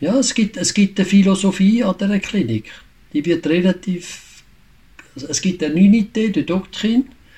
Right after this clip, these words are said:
und es gibt ein bisschen, das ist ja mehr so Struktur, also strukturell, und dann gibt's auch ein bisschen eine Philosophie, oder? Wie man etwas anpackt, äh, äh, wie man mit dem Patienten umgeht, wie man mit dem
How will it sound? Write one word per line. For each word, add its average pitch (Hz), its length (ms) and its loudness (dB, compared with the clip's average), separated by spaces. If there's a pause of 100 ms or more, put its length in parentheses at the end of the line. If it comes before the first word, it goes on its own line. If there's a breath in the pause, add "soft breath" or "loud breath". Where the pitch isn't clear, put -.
(480 soft breath)
und 151 100 -4
es 156 100 -4
gibt 202 200 -2
ein 196 60 -2
bisschen, 190 240 2 (100)
das 170 180 0
ist 165 100 0
ja 143 100 4
mehr 156 260 6
so 123 320 -2 (520)
Struktur, 214 760 2 (140)
also 135 160 -4
strukturell, 202 640 0
und 226 160 -4
dann 202 80 -2
gibt's 190 240 -2
auch 190 100 0
ein 185 60 0
bisschen 185 140 -4
eine 175 120 0
Philosophie, 143 800 -2
oder? 117 240 -8 (140)
Wie 165 140 -4
man 196 200 2
etwas 156 300 -4
anpackt, 165 880 -8
äh, 135 300 -8
äh, 127 40 -12 (1400 loud breath)
wie 160 240 -2
man 175 160 0
mit 160 160 -4
dem - 80 -16
Patienten 165 600 -2
umgeht, 160 560 -2
wie 151 100 -6
man 147 200 -2
mit 139 220 -8
dem 135 80 -16